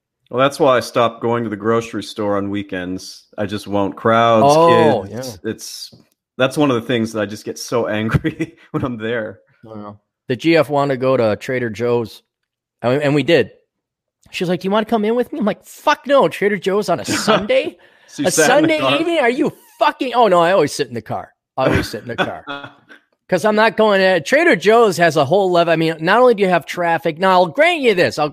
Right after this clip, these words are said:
Speaker 2: I've, I've been a little harsh on Trader Joe's. That's a pretty damn well-run company.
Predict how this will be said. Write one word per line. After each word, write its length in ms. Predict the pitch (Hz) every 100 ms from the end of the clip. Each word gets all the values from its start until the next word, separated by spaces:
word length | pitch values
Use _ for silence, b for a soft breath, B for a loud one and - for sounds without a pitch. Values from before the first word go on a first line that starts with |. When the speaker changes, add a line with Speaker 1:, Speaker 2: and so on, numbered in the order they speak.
| -
Speaker 2:
I've, 140 | 180 -
I've 160 | 190
been 120 | 196
a 40 | 175
little 160 | 156
harsh 280 | 127 143 135
on 100 | 123
Trader 280 | 107 127 113
Joe's. 400 | 104 113 101 - _ _ _ _ _ _ _ _ _ _ _ _ _ -
That's 260 | 262 311
a 80 | 196
pretty 320 | - 202 165
damn 380 | 127 139 139 135
well-run 500 | 127 120 107 110 101
company. 520 | - 110 95 104 -